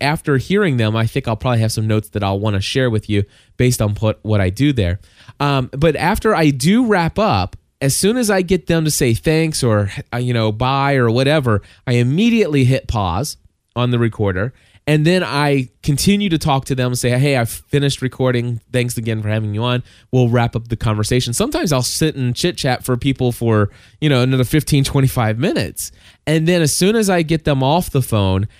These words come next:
I then go over to my system. I cue up the music,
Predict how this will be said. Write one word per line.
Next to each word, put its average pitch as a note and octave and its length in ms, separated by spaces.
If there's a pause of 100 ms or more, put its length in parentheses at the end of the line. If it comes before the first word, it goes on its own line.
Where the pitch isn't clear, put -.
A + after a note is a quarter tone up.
(160)
I C3 180
then B2 600 (260)
go C#3 220
over F3 160
to E3+ 80
my E3+ 200 (120)
system. B2+ 480
I A2+ 120
cue G#3 340
up A#3 160
the G3 100
music, E3+ 560